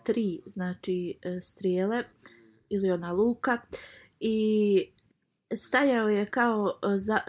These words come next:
štit ispred poslanika, sallallahu alejhi ve sellem." Onda također se spominje Hazreti Talha bin Eb-, Ubejdullah, ovaj priješnji je bio Ansarija, e, dok ova je od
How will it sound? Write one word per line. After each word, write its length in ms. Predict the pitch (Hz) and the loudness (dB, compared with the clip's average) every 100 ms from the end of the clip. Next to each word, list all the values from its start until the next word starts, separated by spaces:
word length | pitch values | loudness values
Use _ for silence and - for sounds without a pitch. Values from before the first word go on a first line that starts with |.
| - - | -4 -6
štit 520 | - - 370 226 - | -2 6 6 6 0
ispred 400 | 190 185 196 185 | -4 0 0 0
poslanika, 580 | 190 190 190 185 180 180 | 0 -2 0 0 0 -2
sallallahu 680 | - 185 175 170 170 175 175 | -2 0 2 2 0 0 0
alejhi 320 | 175 180 170 | 0 0 -2
ve 120 | 170 | -6
sellem." 400 | - - 156 - - - - | -6 -6 -6 -8 -12 -20 -6
Onda 340 | 240 220 220 208 | -2 0 0 0
također 480 | 214 208 214 208 208 | -2 0 2 2 0
se 120 | 196 | 0
spominje 760 | - 220 214 190 202 208 208 | 0 -2 -2 -2 -2 0 2
Hazreti 460 | 202 196 202 202 202 | 2 0 -2 -2 -2
Talha 560 | - 214 208 202 196 196 | -2 0 2 2 0 0
bin 280 | 190 190 185 | 0 0 -2
Eb-, 180 | 190 190 - _ _ _ | -4 -6 -8 _ _ _
Ubejdullah, 800 | 196 190 196 190 185 180 196 254 - _ _ | 0 4 4 4 2 0 -2 -2 -6 _ _
ovaj 280 | - 185 190 | -4 -2 -2
priješnji 520 | 190 202 196 196 185 | -2 0 0 0 -4
je 80 | 185 | -2
bio 240 | 190 196 180 | 2 2 2
Ansarija, 800 | 175 - 190 180 180 220 262 | -4 -6 -2 0 0 0 0
e, 60 | 262 - _ - 190 185 185 - | -2 -8 _ -8 -6 -4 -6 -6
dok 200 | 190 190 - | -6 -4 0
ova 340 | 190 190 190 | 0 0 0
je 340 | 190 185 - - - | 0 0 -4 -8 -6
od 260 | 185 185 | -4 -4